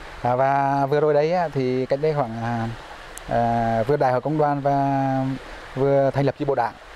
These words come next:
Cấp trên cũng cho mình thành lập một cái cơ-, chi bộ đảng, à, Việt Hồng Trinh.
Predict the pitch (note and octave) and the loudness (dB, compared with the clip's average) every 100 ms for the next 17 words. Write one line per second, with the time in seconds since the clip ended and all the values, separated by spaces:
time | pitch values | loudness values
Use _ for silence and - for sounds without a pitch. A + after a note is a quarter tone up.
0 | - - - C#3 D3 C3+ A2 A#2+ C#3 C3+ | -14 -8 -4 -2 -2 -2 -2 0 0 -2
1 | C3 B2 A#2 A2+ G#2+ B2+ B2 A2+ C3+ B2 | -2 -2 -2 -4 -4 0 0 0 -2 0
2 | A#2 G#2 G#2+ A2 A2+ G#2+ G#2+ G#2+ G#2+ A2 | 0 -2 -4 -2 0 0 0 0 0 -2
3 | G#2+ A2+ A#2+ C#3+ | 0 0 0 -2